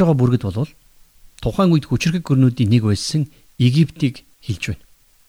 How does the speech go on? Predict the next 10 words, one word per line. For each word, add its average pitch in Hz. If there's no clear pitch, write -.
За, 117
Юдагийн 208
хаан 170
Зидкияг 147
Небухиднецар 165
хаан 151
Юдагийн 147
хаан 139
ширээн 123
залахдаа -